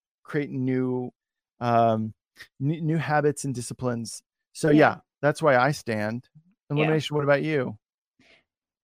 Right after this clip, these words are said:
Speaker 2: The same reasons. I actually used to work retail as well. So I was up and down, like, a, an appliance sales floor all day. So I was standing all day before. And then I got, and then I started this job,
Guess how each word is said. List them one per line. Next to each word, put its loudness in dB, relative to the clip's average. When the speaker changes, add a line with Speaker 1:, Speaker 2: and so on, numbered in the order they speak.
Speaker 2:
The 0
same 4
reasons. -2
I 6
actually 6
used -2
to -2
work -2
retail 2
as -10
well. -4
So -2
I 2
was -2
up -4
and -2
down, -2
like, -10
a, -2
an -2
appliance -4
sales -4
floor -6
all 0
day. 0
So -2
I 2
was -2
standing 0
all -2
day -2
before. -2
And 2
then 2
I 4
got, 2
and -4
then 0
I 0
started -6
this 0
job, 0